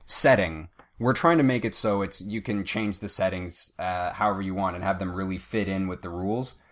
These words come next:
But I'm really happy with the included setting, which is basically, uh, doomsday cults are, uh,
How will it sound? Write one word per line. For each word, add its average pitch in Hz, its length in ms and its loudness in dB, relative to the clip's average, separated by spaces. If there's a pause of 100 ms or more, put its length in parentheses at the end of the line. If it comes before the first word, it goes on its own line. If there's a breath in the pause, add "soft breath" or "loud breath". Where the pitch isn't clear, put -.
(220 soft breath)
But 104 140 6
I'm 107 120 6
really 135 260 6
happy 117 260 2
with 104 120 0
the 104 80 -2
included 98 380 -2
setting, 101 480 0
which 98 160 -2
is 98 140 -4
basically, 101 800 0 (400 soft breath)
uh, 95 200 6
doomsday 127 600 4
cults - 640 0 (320)
are, 104 760 6 (100)
uh, 98 540 2